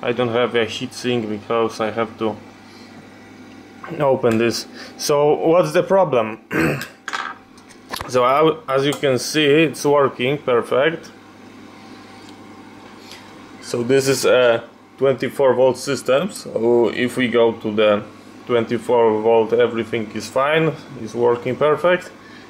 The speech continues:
and we are discharging the battery. So basically we are lowering the voltage, and right now it should be turned off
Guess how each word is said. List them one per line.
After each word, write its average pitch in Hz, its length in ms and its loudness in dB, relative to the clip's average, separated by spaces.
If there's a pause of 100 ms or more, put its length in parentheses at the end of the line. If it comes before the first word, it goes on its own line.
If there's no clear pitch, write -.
and 123 400 0
we 131 180 0
are 123 160 2
discharging 120 680 -2
the 113 100 -2
battery. 123 680 -2 (960)
So - 180 -4
basically 113 840 -2
we 110 160 0
are 104 160 2
lowering 110 760 2
the 110 120 -2
voltage, 117 580 0 (800)
and 135 880 0 (1300)
right 127 300 0
now 135 420 0
it 131 220 -6
should 127 400 -4
be 123 260 0 (420)
turned 123 300 2
off 127 480 0